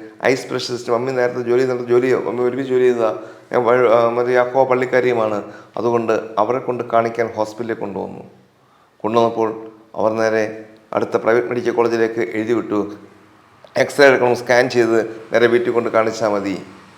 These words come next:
അങ്ങനെ എല്ലാം കഷ്ടപ്പെട്ട് കടം വാങ്ങിക്കേണ്ടതൊക്കെ വീണ്ടും കടം വാങ്ങിച്ച് തെണ്ടി ബുദ്ധിമുട്ടി എന്നെ കൊണ്ട് പ്രൈവറ്റ് ഹോസ്പിറ്റലിൽ പോയി, മെഡിക്കൽ കോളേജിൽ പോയി എക്സ്റേ എടുത്ത് സ്കാൻ ചെയ്തു. അതുകൊണ്ട് നോട്ട വിളിച്ച് നേരെ ആ ഡോക്ടറെ വീട്ടിലേക്ക് കൊണ്ടുവന്നു. ഓ,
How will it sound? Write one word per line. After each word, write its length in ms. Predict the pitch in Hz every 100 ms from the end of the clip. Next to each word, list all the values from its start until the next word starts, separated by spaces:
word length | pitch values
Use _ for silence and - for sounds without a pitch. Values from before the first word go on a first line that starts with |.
| -
അങ്ങനെ 260 | 98 107 104
എല്ലാം 340 | 104 113 110 113
കഷ്ടപ്പെട്ട് 640 | - 113 110 101 104 98 - - -
കടം 200 | 107 117
വാങ്ങിക്കേണ്ടതൊക്കെ 600 | 110 117 117 117 113 117
വീണ്ടും 320 | 117 117 120 117
കടം 200 | 117 113
വാങ്ങിച്ച് 500 | 113 110 110 - 104 - - -
തെണ്ടി 300 | 110 113 113
ബുദ്ധിമുട്ടി 640 | 120 113 - 120 107 104 107 104 - -
എന്നെ 180 | 110 120
കൊണ്ട് 240 | 120 117
പ്രൈവറ്റ് 360 | 110 110 123 120
ഹോസ്പിറ്റലിൽ 400 | 120 117 117 117
പോയി, 220 | 117 110
മെഡിക്കൽ 240 | 113 117
കോളേജിൽ 240 | 117 117 113
പോയി 240 | 110 107 104 - -
എക്സ്റേ 260 | 117 -
എടുത്ത് 160 | 131 120
സ്കാൻ 340 | 117 120 117 117
ചെയ്തു. 300 | 113 113 104 - -
അതുകൊണ്ട് 260 | 113 120 117
നോട്ട 160 | 113 127
വിളിച്ച് 320 | 117 113 113
നേരെ 380 | 110 110 107 - -
ആ 80 | -
ഡോക്ടറെ 280 | 113 110 113
വീട്ടിലേക്ക് 340 | 110 107 113
കൊണ്ടുവന്നു. 360 | 110 104 98 92 95 - - _ _ _ _ -
ഓ, 60 | -